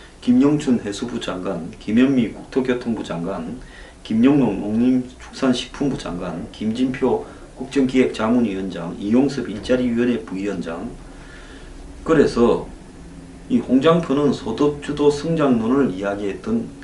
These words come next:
교수고, 탈원전을 했던 백은규가 산업통상자원부 장관이고, 그래서 이런 교수 출신 전문의, 개국 공신,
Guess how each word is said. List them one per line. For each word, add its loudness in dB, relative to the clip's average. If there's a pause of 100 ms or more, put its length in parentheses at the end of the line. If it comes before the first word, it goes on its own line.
(120)
교수고, -8 (600)
탈원전을 4
했던 -4
백은규가 4
산업통상자원부 0
장관이고, -8 (1120)
그래서 2
이런 2
교수 -6
출신 -4
전문의, -2 (260)
개국 4
공신, -2